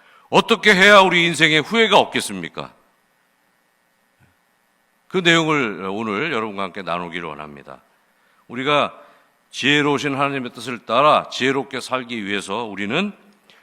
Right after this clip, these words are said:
하나님께 지혜를 구해야 됩니다.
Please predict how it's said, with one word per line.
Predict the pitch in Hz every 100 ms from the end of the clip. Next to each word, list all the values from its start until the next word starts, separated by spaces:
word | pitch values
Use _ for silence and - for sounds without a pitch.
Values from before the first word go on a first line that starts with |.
| _
하나님께 | 170 190 180 165 180 180 190 - - _ _ _ _
지혜를 | - - 175 175 170 185 247 208
구해야 | 120 120 101
됩니다. | 85 76 67 64